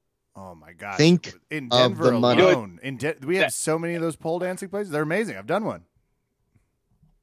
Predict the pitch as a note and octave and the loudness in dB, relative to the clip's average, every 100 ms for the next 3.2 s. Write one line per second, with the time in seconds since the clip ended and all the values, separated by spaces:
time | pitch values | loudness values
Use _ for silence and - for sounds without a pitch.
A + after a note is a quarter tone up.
0 | _ B2 G#2+ G2 G2 C3+ C3 C#3 - D3+ | _ -14 -14 -14 -16 -10 -6 -4 -2 -2
1 | F3 C3+ F#2+ A2+ - _ _ _ _ _ | -2 -8 -10 -12 -14 _ _ _ _ _
2 | - _ B2 C#3 C#3 D3+ A#2+ B2 A2 A#2 | -20 _ -12 -8 -4 -4 2 4 4 2
3 | A2 G#2 | -6 -10